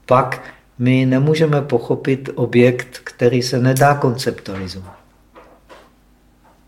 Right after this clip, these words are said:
To by mělo být jasné. Hm? Jak už jsme se zmínili, eh, zvláštnost buddhismu je, že my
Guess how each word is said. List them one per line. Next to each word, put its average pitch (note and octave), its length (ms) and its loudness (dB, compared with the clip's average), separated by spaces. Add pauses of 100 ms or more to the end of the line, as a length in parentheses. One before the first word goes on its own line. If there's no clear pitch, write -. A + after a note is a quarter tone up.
(440)
To A#2+ 120 -2
by B2 140 2
mělo B2+ 260 2
být B2+ 220 -2
jasné. A2+ 560 -2 (120)
Hm? D3 180 -8 (2750)
Jak A#2+ 240 2
už B2+ 120 0
jsme C3 220 2
se B2+ 160 0
zmínili, B2 720 2 (760)
eh, G2+ 240 -12 (520)
zvláštnost A#2 720 0
buddhismu A#2+ 580 0
je, A#2+ 300 4
že B2 200 0
my B2+ 580 2